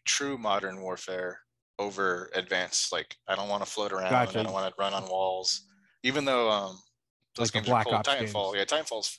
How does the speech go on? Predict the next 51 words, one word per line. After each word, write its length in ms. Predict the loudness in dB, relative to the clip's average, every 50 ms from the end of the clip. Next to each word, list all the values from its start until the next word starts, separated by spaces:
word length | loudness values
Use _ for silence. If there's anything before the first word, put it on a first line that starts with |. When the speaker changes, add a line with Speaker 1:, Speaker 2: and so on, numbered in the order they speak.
| -10 -10
Speaker 1:
cool 140 | -8 -6
as 80 | -4 -2
fuck. 320 | -2 0 0 -2 -2 -4 -4
But 180 | -4 -4 -4 -6 _ _ _ _ _ _ _ _ _ _ _ _ _ _ -2
yeah, 80 | -2 0
the 80 | 0
Black 260 | 2 2 2 2 2
Ops 160 | 0 0 0 -2
games 420 | -2 -2 -2 -2 -4 -4 -6 -6
or, 100 | -6 -6
like, 180 | -6 -6 -6 -4
Advanced 300 | -2 -2 -2 -2 -2 -4
Warfare, 320 | -6 -8 -8 -8 -8 -8
th-, 180 | -8 -10 -10 -8 -8
Infinity, 520 | -8 -6 -6 -6 -6 -6 -6 -10 -10 -14 -10 _ -8
Infinite 340 | -8 -6 -6 -8 -8 -6
Warfare 300 | -4 -6 -6 -4 -6 -6
or 20 | -6
something. 360 | -6 -6 -8 -8 -8 -8 -10 -10 _ -20 -20 -20 _ _ _ _ _ _ _ _ _ _ _
Yeah, 180 | -4 0 2 2
I 40 | 2
just, 180 | 2 0 -2
I'm 80 | -2 -4
just 160 | -4 -2 -2
not 120 | 0 -2 -2
into 200 | -2 -2 -4 -4
it. 80 | -4
Plus, 180 | -2 -2 -2 0
I'm 60 | 0
not 160 | -2 -4 -2
fast 320 | 0 0 0 2 0 -2 -2
enough, 240 | -4 -8 -8 -10
and 100 | -12 -12 -10
I 80 | -10
don't 180 | -10 -10 -12 -8
play 160 | -4 -2 -2 -2
enough 240 | -2 -4 -6 -6
to 80 | -8 -8
keep 200 | -8 -6 -6 -4
up 140 | -6 -6 -6
with 140 | -8 -6 -4
all, 120 | -4 -2
like, 180 | -2 -4 -4 _ _ -6
the 220 | -4 -4 -4 -6 -10 _ _ _ _ -4
tricks 300 | -2 -2 0 0 -2 -2
of, 180 | -2 -6 -8 -6
like, 160 | -6 -6 -6 -6
floating 420 | -4 -2 -2 0 -2 -2 -4 -4
and 80 | -2 0
shit. 260 | 0 0 0 -2 -2 _ _ _ _ _ _ _ _ _ _ -4
Speaker 2:
Yeah. 300 | -2 -2 -2 -2 -4